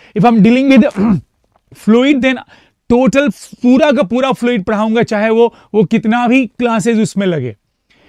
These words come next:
तो once again, I'm welcoming you all, my dear students, on Joy of Physics। But कुछ भी शुरू करने से पहले आप लोग को बता दूं कि हमारे छह डिफरेंट चैनल पे ये चीज कॉमन है, थिंकिंग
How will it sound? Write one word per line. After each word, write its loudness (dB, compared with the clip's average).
तो -2
once 2
again, 0
I'm -6
welcoming -2
you 0
all, -4
my -2
dear -2
students, -6
on -6
Joy 0
of -8
Physics। -4
But -6
कुछ -2
भी 4
शुरू 0
करने 0
से -2
पहले -2
आप -4
लोग -2
को -2
बता 0
दूं -4
कि 4
हमारे 0
छह -2
डिफरेंट 2
चैनल 0
पे 0
ये 2
चीज 0
कॉमन -4
है, -10
थिंकिंग 2